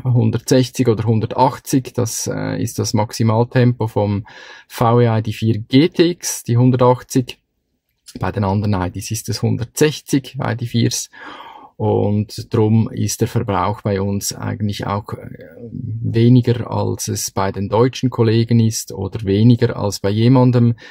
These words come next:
der eigentlich ständig auf der Autobahn fährt. Wie gesagt, vor dem Wochenende, ähm, laden wir auf achtzig Prozent. Unter der Woche, wenn wir längere Fahrten machen,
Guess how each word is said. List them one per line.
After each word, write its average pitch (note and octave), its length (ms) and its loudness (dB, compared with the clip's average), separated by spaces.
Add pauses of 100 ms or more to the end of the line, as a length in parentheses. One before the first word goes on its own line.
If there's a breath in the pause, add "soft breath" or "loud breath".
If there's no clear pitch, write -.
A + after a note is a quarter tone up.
(260 loud breath)
der A2+ 160 4
eigentlich G#2+ 260 0
ständig G2+ 400 -2
auf F#2+ 200 -4
der D#2+ 180 -2
Autobahn G#2 540 -2
fährt. - 520 -6 (600 loud breath)
Wie A#2 120 0
gesagt, D3+ 520 2
vor B2+ 160 0
dem A2+ 160 2
Wochenende, C3 800 4
ähm, G2+ 400 -4
laden G2 400 -2
wir G2 160 -2
auf G2+ 120 -2
achtzig G#2+ 340 -4
Prozent. F3 640 0 (380 loud breath)
Unter C#3 280 2
der A#2+ 140 4
Woche, B2 340 4
wenn A#2 160 4
wir A2+ 80 2
längere G#2 340 2
Fahrten G2 400 -2
machen, G2+ 600 -2